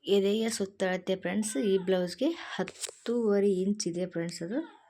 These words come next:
ಹತ್ತೂವರೆ ಇಂಚಿನಲ್ಲಿ ಇಟ್ಕೊತಾ ಇದೀನಿ ನೋಡಿ ಫ್ರೆಂಡ್ಸ್.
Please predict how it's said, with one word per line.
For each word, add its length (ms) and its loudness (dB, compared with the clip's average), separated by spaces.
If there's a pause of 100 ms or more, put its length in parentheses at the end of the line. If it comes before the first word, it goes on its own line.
(1700)
ಹತ್ತೂವರೆ 640 0
ಇಂಚಿನಲ್ಲಿ 760 -2
ಇಟ್ಕೊತಾ 420 -2
ಇದೀನಿ 280 -2
ನೋಡಿ 260 -6
ಫ್ರೆಂಡ್ಸ್. 360 -10